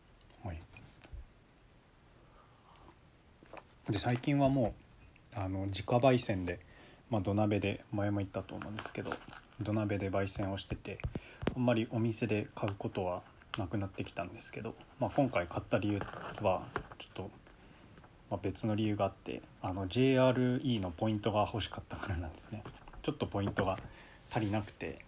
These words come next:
あの、ジェイアールのポイントが六千円あると、新幹線の往復が、どこに行くか分かんない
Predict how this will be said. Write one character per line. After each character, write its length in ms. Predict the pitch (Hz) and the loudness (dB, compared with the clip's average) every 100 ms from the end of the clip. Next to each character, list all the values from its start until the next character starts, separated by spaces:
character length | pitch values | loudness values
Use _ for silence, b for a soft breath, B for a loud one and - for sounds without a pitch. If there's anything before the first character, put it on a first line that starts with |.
| - - | -20 -12
あ 140 | 95 | -10
の、 280 | 92 90 92 - B B B B B - - | -8 -8 -10 -16 B B B B B -14 -10
ジ 140 | 110 | -2
ェ 140 | 131 139 | 2 2
イ 80 | 139 | 2
ア 100 | 135 | 2
ー 40 | |
ル 80 | 131 | 4
の 100 | 123 | 2
ポ 160 | 107 120 | 2 0
イ 60 | |
ン 60 | 110 | 0
ト 140 | 117 | 2
が 240 | 127 131 - | 2 2 0
六 220 | 127 110 | 0 0
千 420 | - 175 165 165 160 | 0 2 4 4 4
円 80 | |
あ 60 | 151 | 4
る 120 | 131 - - | 2 -2 0
と、 240 | 143 143 - - B B B B - - - | 2 2 0 -14 B B B B -20 -20 -14
新 220 | - - 123 | -6 2 2
幹 260 | 123 123 | 4 2
線 260 | 104 92 87 | 2 -2 -2
の 80 | 90 | -4
往 180 | 107 104 | -2 -2
復 240 | - 98 | -4 -2
が、 180 | 95 92 - - - - - - - - - - - - - | 0 -2 -4 -20 -20 -20 -20 -20 -20 -20 -20 -20 -20 -6 0
ど 100 | 151 | 4
こ 160 | 160 | 6
に 180 | 139 135 | 6 4
行 80 | - | 0
く 60 | |
か 120 | - 123 | 2 2
分 100 | - | 4
か 80 | |
ん 100 | 135 | 2
な 80 | |
い 80 | 135 | 2